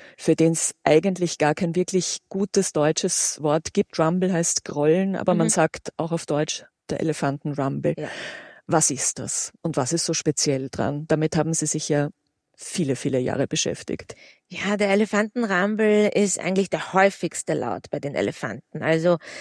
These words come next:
Speaker 2: auch wenn das Trompeten wirklich assoziiert wird mit dem Elefanten, aber der Rumble sollte eigentlich der Laut sein, der für einen Elefanten steht. Und in den Filmen sollte gerumbelt werden, <laughs> wenn Elefanten unterwegs sind,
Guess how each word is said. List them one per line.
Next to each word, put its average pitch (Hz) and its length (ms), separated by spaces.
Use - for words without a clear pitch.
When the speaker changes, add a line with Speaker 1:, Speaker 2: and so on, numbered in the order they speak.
Speaker 2:
auch 180 200
wenn 196 120
das 190 160
Trompeten 185 520
wirklich 185 280
assoziiert - 680
wird 226 260
mit 214 180
dem 202 340
Elefanten, 175 600
aber 165 240
der 170 160
Rumble 175 260
sollte 165 320
eigentlich 160 400
der 160 120
Laut 135 280
sein, 156 260
der 147 160
für - 180
einen 156 240
Elefanten 160 540
steht. 175 320
Und 180 100
in 160 100
den 165 120
Filmen 190 420
sollte 170 300
gerumbelt 175 460
werden, 185 440
<laughs> - 40
wenn 208 300
Elefanten 190 500
unterwegs 190 420
sind, 208 180